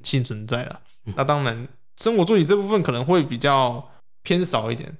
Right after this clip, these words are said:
Speaker 1: 通常都是外在因素比较多啦。
Speaker 2: 对啊。
Speaker 1: 因为那时候我问医生说为什么会发生这种事情，医，医生也没办法很肯定跟你说为什么你会发生。
Speaker 2: 没有，就只是很幸运而已。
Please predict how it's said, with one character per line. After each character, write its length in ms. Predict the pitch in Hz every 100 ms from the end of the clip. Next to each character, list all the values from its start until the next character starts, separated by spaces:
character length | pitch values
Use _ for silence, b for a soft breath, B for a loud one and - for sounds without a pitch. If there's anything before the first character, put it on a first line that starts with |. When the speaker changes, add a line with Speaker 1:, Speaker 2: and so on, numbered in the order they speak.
| -
Speaker 1:
通 160 | 151
常 80 | 139
都 80 | 139
是 120 | 147
外 180 | 139 139
在 180 | 135 127
因 160 | 120
素 220 | 120 123 113
比 80 |
较 100 | 135 123
多 260 | - 50
啦。 180 | 53 - -
Speaker 2:
对 100 | -
啊。 20 | 135
Speaker 1:
因 80 |
为 60 | 190
那 60 | 180
时 80 |
候 40 | 165
我 100 | 139
问 80 | 165
医 100 | 156
生 180 | 160
说 160 | 151 156
为 60 | 170
什 140 | 139
么 100 | 113
会 440 | 113 123 123 120 113 - -
发 120 | 123
生 100 | 127
这 60 | 120
种 80 |
事 120 | 117 120
情， 160 | - 143 143
医， 220 | 156 175 180
医 20 |
生 160 | 175
也 80 | 165
没 100 | 123
办 220 | 127 156
法 100 | 139
很 220 | 131 120 123
肯 180 | 123
定 120 | 120 135
跟 120 | 131
你 60 |
说 180 | 127 120
为 80 | 131
什 80 | 127
么 60 |
你 80 | 107
会 80 | 110
发 180 | 110 113
生。 200 | - 127 B B B
Speaker 2:
没 100 | -
有， 80 | 107 -
就 100 | -
只 140 | 120 113
是 140 | 123
很 120 | 107
幸 240 | 101 - 110
运 200 | 107 104
而 60 |
已。 80 | 101